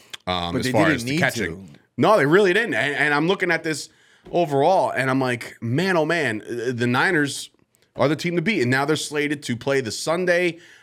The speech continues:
Speaker 1: evening game in a divisional round versus the winner of tonight's Tampa Bay Dallas game. So there's plenty of narratives to go around. You just spoke about Tom Brady possibly being the replacement.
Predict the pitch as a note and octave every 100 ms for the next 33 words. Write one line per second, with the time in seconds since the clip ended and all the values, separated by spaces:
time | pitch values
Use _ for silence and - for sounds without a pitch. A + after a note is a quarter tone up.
0 | _ _ _ - F3+ G#3 G3+ G#3 G3 E3
1 | D3 A#2+ A2 A2 - _ _ - E3 F#3+
2 | F3 F3 D#3 D3+ B2+ A2 G2 G2 G#2 A2
3 | A#2+ B2+ C#3 C#3 A2+ - A#2 A2+ G#2 -
4 | A#2+ G#2+ F#2 G2 F#2 F#2+ E2+ - D2+ -
5 | A2+ A2+ A#2+ A#2 - - - F#3+ F3+ C3+
6 | C3 B2 A2+ G#2 A2 G#2 G#2+ G#2+ F2+ -
7 | - - - A2+ C#3 C#3+ D3 C3 B2 A#2+
8 | C#3 B2 A2 A#2 A#2 A2+ A#2 A2 A2 G#2+
9 | A2 G2+ A#2 A2+ G2